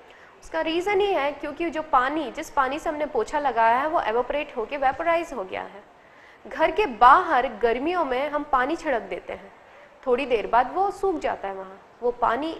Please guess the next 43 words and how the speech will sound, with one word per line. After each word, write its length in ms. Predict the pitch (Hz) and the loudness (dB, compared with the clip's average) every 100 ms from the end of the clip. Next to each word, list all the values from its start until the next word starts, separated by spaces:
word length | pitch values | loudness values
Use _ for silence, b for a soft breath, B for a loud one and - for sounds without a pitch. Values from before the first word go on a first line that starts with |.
| 220 | -2
evaporate 520 | 240 262 339 330 277 | 0 0 -2 -4 -4
हो 100 | 202 | -4
गया 200 | 190 190 | -4 -6
है, 200 | 208 208 | -6 -4
ना 120 | 220 | -4
कि 120 | 220 | -4
वो 120 | 311 311 | -4 -4
hundred 300 | 262 226 240 | -2 -2 -2
degree 200 | 233 240 | -4 -6
Celsius 420 | - 190 233 233 | -4 -2 -2 -4
पे 60 | 254 | -4
पहले 260 | 208 208 | -4 -6
पहुँचा 420 | 202 208 220 233 349 | -6 -4 -4 -2 -2
और 180 | - | -2
फिर 200 | 214 214 | -4 -6
हुआ, 200 | 190 - - | -8 -10 -14
नहीं, 320 | 208 247 302 370 B B B B B B 220 | -10 -8 -6 -8 B B B B B B -2
वो 80 | - | 0
evaporate 500 | 214 269 339 339 330 | 2 2 2 -2 -2
हो 100 | 294 | -2
गया 160 | 320 | 2
है, 200 | 339 381 | 2 0
उसके 320 | - 247 - | -4 -6 -6
boiling 360 | 277 220 208 277 | 0 2 2 0
point 260 | 285 208 - | -2 -4 -4
के 100 | 339 | -4
नीचे 380 | 311 311 311 330 | -2 -4 -6 -8
से 140 | 359 | -6
ही 160 | 339 339 | -4 -2
evaporate 520 | 226 190 - - - | -4 -4 -8 -12 -12
हो 60 | 175 - | -14 -14
गया। 120 | - - - _ _ B B B B B B | -18 -20 -20 _ _ B B B B B B
इस 200 | 359 427 | -8 0
तरह 240 | 453 370 330 | 4 6 4
से 120 | 359 | 2
ये 160 | 349 320 | -2 -2
example 500 | 233 254 254 285 302 | 0 0 2 2 0
अपने 240 | - 240 | 0 0
को 100 | 233 | 0
देखने 320 | 202 - 220 | -2 -6 -6
मिलते 320 | 196 160 156 | -6 -6 -8
हैं। 220 | 101 - - - - - _ _ | -14 -14 -18 -20 -20 -20 _ _
Evaporation, 760 | 254 285 440 392 320 302 302 | 2 2 2 0 -4 -2 -4